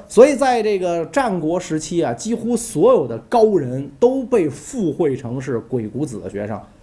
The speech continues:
除了这个孙膑、庞涓之外，还有一对儿赫赫有名的侧室，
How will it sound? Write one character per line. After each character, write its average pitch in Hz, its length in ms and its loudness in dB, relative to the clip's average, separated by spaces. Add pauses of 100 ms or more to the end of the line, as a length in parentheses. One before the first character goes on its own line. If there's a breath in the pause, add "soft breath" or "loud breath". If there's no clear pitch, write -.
(220 soft breath)
除 247 320 -2
了 214 260 4
这 180 260 0
个 139 280 -2
孙 220 280 -4
膑、 170 220 -4
庞 139 220 -6
涓 190 180 -2
之 190 100 -2
外， 190 220 -4
还 131 300 -4
有 185 180 2
一 147 160 -6
对 202 160 0
儿 156 140 0 (920)
赫 202 300 2
赫 147 160 2
有 131 180 -2
名 117 220 -6
的 151 180 -4 (220 loud breath)
侧 170 560 0
室， - 260 -10